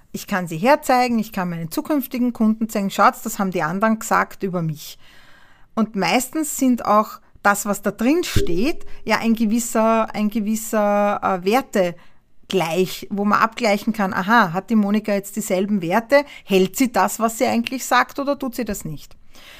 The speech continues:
Es gibt Berufsgruppen, die können gar nicht mit Bewertungen arben-, arbeiten, weil ihnen das das Gesetz verbietet zum Beispiel. Ja, also die haben die Möglichkeit eh nicht. Aber hast du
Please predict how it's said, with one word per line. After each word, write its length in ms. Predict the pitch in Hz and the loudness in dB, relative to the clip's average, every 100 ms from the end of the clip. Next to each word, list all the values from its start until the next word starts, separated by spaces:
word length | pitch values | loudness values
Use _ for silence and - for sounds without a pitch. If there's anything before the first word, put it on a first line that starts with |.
| - | -16
Es 100 | - | -2
gibt 160 | 262 233 | 0 4
Berufsgruppen, 680 | 226 226 - - 285 294 294 | 2 2 -2 -4 -4 -2 -4
die 100 | - | -2
können 380 | 269 339 427 | 0 0 -2
gar 180 | 277 180 | -2 -2
nicht 240 | 170 165 170 | -4 -8 -8
mit 180 | 160 | -8
Bewertungen 580 | 175 165 165 160 180 180 | -8 -6 -6 -6 -6 -6
arben-, 480 | - 151 - 240 233 - | -4 -4 0 -2 -2 -4
arbeiten, 520 | 175 165 190 - 240 | -6 -2 -4 -2 0
weil 140 | 240 | 0
ihnen 240 | 202 180 165 | 0 -2 -4
das 160 | 160 | -6
das 160 | - - | -8 -10
Gesetz 380 | 165 - 285 - | -8 -4 -6 -8
verbietet 540 | - - 156 - 160 | -14 -12 -12 -12 -12
zum 120 | - | -10
Beispiel. 420 | 156 151 - 226 302 - - - | -8 -8 -6 -6 -6 -16 -16 -6
Ja, 240 | 175 214 - - - | -4 -4 -8 -20 -10
also 180 | 196 202 | -4 -4
die 200 | 226 247 | -2 0
haben 160 | 247 233 | 2 2
die 100 | 220 | 2
Möglichkeit 540 | 208 202 - 185 170 | 0 -2 -10 -12 -10
eh 100 | 156 | -10
nicht. 300 | 151 - - | -12 -12 -8
Aber 160 | 175 165 | -6 -4
hast 260 | 175 | -6
du 80 | - | -2